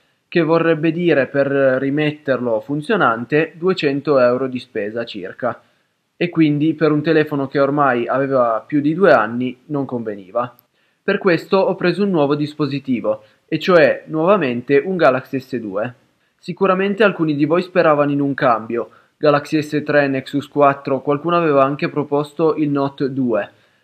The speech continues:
Tuttavia ho iniziato con questo e vorrei portarlo avanti anche nel caso prendessi dispositivi differenti. In più ho ancora un sacco di rom, mods e altro per S due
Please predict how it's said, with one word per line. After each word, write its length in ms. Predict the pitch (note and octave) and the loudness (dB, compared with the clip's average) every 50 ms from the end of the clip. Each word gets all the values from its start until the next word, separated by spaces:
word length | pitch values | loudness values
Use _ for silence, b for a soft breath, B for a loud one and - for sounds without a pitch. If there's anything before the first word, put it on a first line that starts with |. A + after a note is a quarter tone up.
| _ _ _ | _ _ _
Tuttavia 800 | - F#3 F3+ - G3 F3+ F3+ G3 F3+ E3 C#3 A#2+ G#2+ - - - | -8 -6 2 2 2 4 4 2 2 4 4 4 4 0 -2 -4
ho 160 | - E3 D#3+ | -2 0 0
iniziato 500 | D#3 D#3 D#3+ D3+ - F#3 D#3+ C#3+ - D3 | 2 0 -2 -2 0 2 2 2 2 -2
con 200 | C3 F#3 F#3+ G3+ | -2 -2 -2 -2
questo 520 | F#3+ - C#3+ B2+ B2 - - - D#3+ D#3+ - | 0 2 2 2 0 -2 -2 0 2 2 2
e 140 | E3 F3 | 2 0
vorrei 480 | D3 E3 E3 D#3+ D#3 D3+ C#3 B2+ B2 B2 | 2 2 0 2 2 2 2 2 2 0
portarlo 500 | B2 C#3+ C#3+ C#3 - - D3 D3 E3 G3 | -2 -2 -2 -2 0 0 0 2 4 4
avanti 540 | G3+ - C#3 A2+ A2 B2 B2 - C3+ C3+ - | 4 4 4 2 2 -2 -4 -2 0 0 0
anche 320 | - D3+ D#3+ D3+ - D3+ C#3 | 0 0 -2 0 -2 -2 -2
nel 180 | D3 E3+ F3 | 0 -2 0
caso 300 | - D3 B2+ B2+ B2+ C#3+ | 0 0 0 0 0 -4
prendessi 760 | - - F3 E3+ D#3 B2+ G#2+ F#2+ - - _ C3 B2+ A#2 - - _ _ _ D#3 | -4 -2 -2 -2 -2 -2 -2 -4 -6 -8 _ -4 -4 -4 -6 -10 _ _ _ -4
dispositivi 680 | D3 D3 D3 - C#3+ C#3 C#3+ D#3+ D3 - B2 A#2 A#2+ | -4 -4 -4 -4 -4 -2 -2 -4 -4 -4 -4 -4 -4
differenti. 800 | A#2+ B2 A#2 - - A#2 G#2+ G2+ F2+ F2 A2 - - B2 B2 - _ _ _ _ _ _ _ _ _ | -4 -6 -6 -6 -4 -4 -4 -4 -6 -8 -8 -8 -6 -6 -6 -8 _ _ _ _ _ _ _ _ _
In 180 | - G3 G3 | -2 -2 -2
più 180 | F#3 F#3+ F#3+ G3 | 0 0 0 0
ho 220 | G#3 G3+ - F3 | 0 0 2 2
ancora 380 | E3+ E3 E3 D#3+ - F3 E3+ E3 | 2 2 0 -2 -2 0 0 0
un 100 | D#3+ D#3 | 0 0
sacco 320 | D3+ - D3+ D3 - E3 | 0 0 -2 0 -2 -2
di 140 | D3+ D3 D3+ | 0 0 2
rom, 380 | D#3 D#3+ E3 D#3+ D3+ C#3 C3+ C3+ | 2 4 4 4 2 2 0 0
mods 580 | C3+ C#3 C#3+ D3+ D3+ D3 C#3 C3 A#2+ - - | -2 0 0 2 2 2 0 -2 -4 -8 -4
e 380 | C3+ C3 B2 A#2+ A2 - C#3 C#3+ | -2 0 0 0 0 -2 0 2
altro 520 | D3 D3 D3 C3+ B2+ A#2 - B2+ C3 A#2 | 4 4 4 4 2 -2 -4 -6 -6 -6
per 260 | A2 - C#3 C3+ C#3 C#3 | -4 -2 0 0 0 0
S 180 | C3 - D3 | -2 -4 -4
due 440 | C#3 C#3+ D#3 D3+ C#3 B2 G#2+ - b | -2 0 2 4 4 4 2 0 b